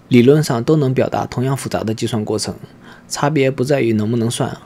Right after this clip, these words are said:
而在于效率如何，表达是否简洁。然而，图灵并未止步于此，他提出了一个更深刻的问题，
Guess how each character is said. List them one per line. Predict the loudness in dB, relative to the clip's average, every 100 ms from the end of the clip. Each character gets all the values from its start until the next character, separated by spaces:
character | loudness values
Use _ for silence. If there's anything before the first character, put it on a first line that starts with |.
| -10
而 | -6
在 | -2 -2
于 | -2 -4
效 | -2 -2
率 | -2
如 | -4
何， | -8 -10 -12 -10
表 | -8
达 | -6 -6
是 | -6
否 | -4 -4
简 | -4 -6
洁。 | -6 -8 -12 -18 -20 -20 -6
然 | 2 4
而， | 4 2
图 | 0 2
灵 | 4 4
并 | 2 4
未 | 6
止 | 4 0
步 | -2
于 | -2 -2
此， | -4 -6 -10 -8
他 | -6
提 | -4 -4
出 | -2 0
了 | 0
一 | 2
个 | 0
更 | 0 -2
深 | 0 0
刻 | 0
的 | 0
问 | -2 -6
题， | -8